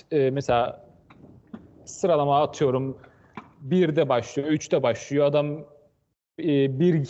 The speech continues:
bir gibi falan çıkmış yola. Ee,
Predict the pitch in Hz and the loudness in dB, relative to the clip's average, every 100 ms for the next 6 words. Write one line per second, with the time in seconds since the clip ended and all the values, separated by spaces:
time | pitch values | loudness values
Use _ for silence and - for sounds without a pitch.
0 | - 156 185 165 139 127 123 143 139 135 | -2 2 2 2 0 -2 -2 0 0 -2
1 | 135 - - - _ _ _ _ - 131 | -8 -14 -20 -20 _ _ _ _ -12 -6
2 | 127 117 123 120 160 180 - - _ - | -6 -4 -2 0 0 -2 -18 -20 _ -6
3 | 123 117 110 113 117 | 0 0 0 -2 -4